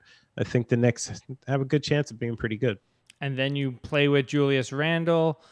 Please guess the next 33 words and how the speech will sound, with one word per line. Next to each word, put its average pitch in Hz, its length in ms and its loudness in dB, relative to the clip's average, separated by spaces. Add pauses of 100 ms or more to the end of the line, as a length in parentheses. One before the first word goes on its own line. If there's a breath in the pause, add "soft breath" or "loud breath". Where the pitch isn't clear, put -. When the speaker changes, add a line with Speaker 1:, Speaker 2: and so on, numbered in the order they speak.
(240 soft breath)
Speaker 2:
uh, 123 500 2
till 135 320 0
about 127 320 2
the 127 80 -10
trade 165 340 0
deadline, 165 640 0
flip 165 260 -2
him 165 140 -4
for 151 180 -6
Speaker 1:
<laughs> - 140 -4
Speaker 2:
something, 147 320 -2
and 131 140 -2
you're 127 120 0
off 120 220 2
and 120 100 -6
moving 110 280 -6
to - 80 -14
your 104 100 -10
future. 101 260 -12
Speaker 1:
Yeah, 180 200 -6 (160)
that 120 220 -6
too. 151 260 -4 (400 soft breath)
Speaker 2:
Um, 139 320 -4
let's 160 240 2
Speaker 1:
Listen, 135 260 0
you 170 100 -2
know 175 120 4
what 185 120 2
the 180 80 -2
Knicks 165 280 -2
have 139 260 2
right 143 160 -2
now? 139 340 -2